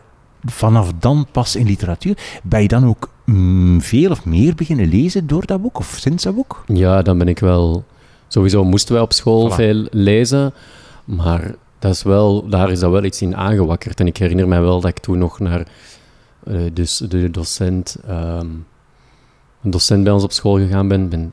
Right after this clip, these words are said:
Speaker 2: zijn naam nu vergeten. En dat ik zei: "Ik heb dit boek gelezen en ik wil heel graag meer lezen, zoals,
Speaker 1: Ah.
Speaker 2: zoals dit."
Speaker 1: Oké.
Speaker 2: Ehm, ik weet niet meer wat dat hij daarop geantwoord heeft, maar ik herinner mij wel dus dat dat wel iets belangrijk was, dat,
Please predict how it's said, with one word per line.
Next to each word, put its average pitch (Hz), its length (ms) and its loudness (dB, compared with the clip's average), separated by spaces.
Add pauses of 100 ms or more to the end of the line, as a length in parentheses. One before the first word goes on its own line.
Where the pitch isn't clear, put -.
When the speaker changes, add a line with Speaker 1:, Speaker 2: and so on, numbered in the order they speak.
Speaker 2:
zijn 85 200 -8
naam 85 220 -6
nu 85 120 -4
vergeten. 92 520 -8 (800)
En 95 100 -2
dat 90 100 4
ik 82 80 -2
zei: 92 200 2
"Ik 95 120 -2
heb 85 120 -4
dit 87 160 -6
boek - 180 -4
gelezen 92 360 0
en 87 60 0
ik 82 80 -4
wil 92 120 2
heel 92 220 2
graag 90 320 -4
meer 90 260 -2
lezen, 82 440 -6 (340)
zoals, 98 640 0
Speaker 1:
Ah. 101 80 -12
Speaker 2:
zoals 87 360 0
dit." - 360 -6
Speaker 1:
Oké. 98 260 -8 (160)
Speaker 2:
Ehm, 80 320 -6 (600)
ik - 60 -14
weet 95 140 -4
niet 95 120 -2
meer 87 160 0
wat 82 140 -2
dat - 140 -10
hij 92 80 -8
daarop 85 280 -4
geantwoord 98 440 -2
heeft, - 180 -2
maar 107 100 0
ik - 100 -4
herinner 104 300 2
mij 95 160 4
wel 101 220 2
dus 95 140 -2
dat 95 140 -2
dat 92 140 0
wel 101 280 4
iets 85 160 -4
belangrijk 98 540 0
was, 85 180 -4
dat, 87 180 -4